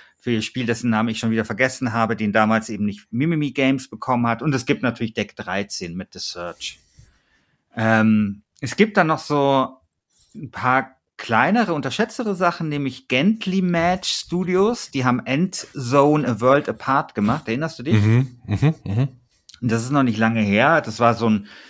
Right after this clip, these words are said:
Speaker 1: echt schönes Aufbauspiel zu,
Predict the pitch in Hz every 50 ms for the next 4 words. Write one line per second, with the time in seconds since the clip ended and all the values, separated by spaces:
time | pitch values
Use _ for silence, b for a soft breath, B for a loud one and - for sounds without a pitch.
0 | B B B B B 120 131 123 120 - - 139 143 151 156 - - 101 123 151
1 | 170 - - 170 151 160 170 - - - - 156 147 156 165 156 160 156 156 -
2 | - - - 131 127 127 123 120 123 123 123 120 110